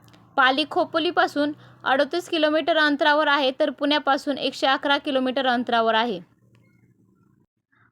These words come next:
खोपोली पेण रस्त्यावर पालीस जाण्याचा रस्ता फुटतो, तर पनवेल गोवा या राष्ट्रीय महामार्गावर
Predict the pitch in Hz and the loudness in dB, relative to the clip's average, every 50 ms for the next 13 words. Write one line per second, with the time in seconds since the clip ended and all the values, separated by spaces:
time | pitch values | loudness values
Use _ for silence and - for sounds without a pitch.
0 | _ _ - - 294 277 - - 311 339 349 320 370 359 359 381 359 359 359 392 | _ _ -4 -2 -2 -2 -2 -2 -2 0 0 2 0 0 0 0 -2 0 0 -2
1 | 392 381 - - 330 302 285 277 285 285 - 269 240 247 262 320 349 294 311 302 | -2 -2 -2 -2 0 0 0 0 0 0 2 4 4 4 2 0 -2 0 0 0
2 | 285 285 294 285 - 330 311 330 311 - - 311 294 - 277 269 - - 208 190 | 0 0 0 0 0 -2 -2 -2 -2 -2 -2 -4 -4 -2 -4 -6 -4 -4 -6 -8
3 | 180 185 - 240 247 240 - 269 269 262 262 262 262 269 262 240 262 262 262 262 | -6 -6 -4 -4 -4 -4 -2 -2 -2 0 0 -2 -2 -2 -2 0 0 2 2 2
4 | 254 254 254 262 262 254 254 269 - - - 302 311 320 330 330 311 302 302 311 | 2 2 2 0 2 2 2 2 0 -2 -4 -2 2 2 4 4 4 4 2 2
5 | 311 294 277 262 269 | 2 2 0 0 0